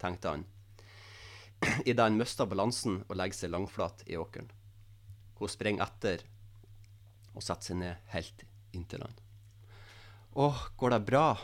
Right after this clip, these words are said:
Du har ennå ikke fortalt meg hva du heter.» «Det har ikke du heller», svarer han kvikt. Hun ser seg rundt og forsikrer seg om at ingen ser. Hun skrever over han og senker seg sakte ned.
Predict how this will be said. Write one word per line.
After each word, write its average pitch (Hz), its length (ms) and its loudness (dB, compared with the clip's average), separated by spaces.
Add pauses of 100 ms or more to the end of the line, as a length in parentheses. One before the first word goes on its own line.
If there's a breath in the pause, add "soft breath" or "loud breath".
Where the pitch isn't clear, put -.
(880 loud breath)
Du 117 80 4
har 113 80 6
ennå 131 200 8
ikke 123 200 0
fortalt 120 400 0
meg 104 240 0 (160)
hva 104 120 -4
du 90 80 -2
heter.» 113 440 -2 (1120)
«Det 90 160 0
har 104 160 0
ikke 87 160 -4
du 90 160 -4
heller», 98 320 2 (400)
svarer - 380 -6
han 82 100 -10
kvikt. - 400 -16 (1400 loud breath)
Hun 101 100 -2
ser 120 240 6
seg 92 160 -2
rundt 92 240 0
og 90 140 -8
forsikrer 95 480 -2
seg 85 160 -4
om 82 100 -4
at - 160 -8
ingen 90 220 -4
ser. 85 320 -2 (1080)
Hun - 120 -8
skrever 95 400 0
over 92 320 -2
han 101 120 -10 (300)
og - 80 -12
senker 85 480 -6
seg - 200 -10
sakte - 340 -10
ned. - 160 -8